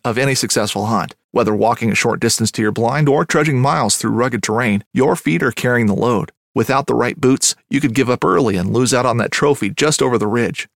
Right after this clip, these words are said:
At Midway U S A, we make selecting boots for your next hunt easier. With just a few clicks of a mouse, you can decide on what's important, like waterproofing, insulation,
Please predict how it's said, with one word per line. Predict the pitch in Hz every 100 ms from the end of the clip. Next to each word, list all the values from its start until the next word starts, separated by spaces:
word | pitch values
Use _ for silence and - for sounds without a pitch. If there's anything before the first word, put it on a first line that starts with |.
| _
At | 117 120
Midway | 175 170 160
U | 143 143
S | 127 147
A, | 127 95 - _ _
we | - 220
make | 220 120
selecting | - 113 110 110 104
boots | 107 107
for | -
your | 120
next | 113 117 -
hunt | 135 139 _
easier. | 190 180 - - - _ -
With | 175
just | - 156
a | 120
few | - 180
clicks | - 160 143
of |
a | 117
mouse, | 110 127 139 - _ -
you | 185
can | 147
decide | 110 117 98
on | 110 104
what's | 107 104
important, | 98 - 101 - - _ _
like | - 156
waterproofing, | - 196 156 - 104 - - _
insulation, | 131 135 117 120 - 139